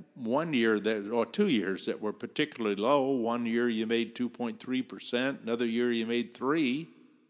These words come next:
But look at the next decade.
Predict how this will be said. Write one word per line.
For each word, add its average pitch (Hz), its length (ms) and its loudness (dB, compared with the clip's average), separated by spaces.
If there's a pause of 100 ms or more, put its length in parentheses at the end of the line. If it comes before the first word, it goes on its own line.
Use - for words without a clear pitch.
(680)
But 104 140 -14
look 165 180 -2
at 170 120 2
the 135 80 -2
next 120 400 -2
decade. - 500 -6